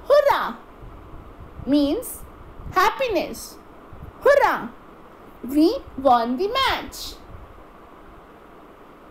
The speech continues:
Hurrah means joy, happiness. We won the match.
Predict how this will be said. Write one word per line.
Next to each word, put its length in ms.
Hurrah 440
means 540
joy, 560
happiness. 720
We 280
won 340
the 120
match. 680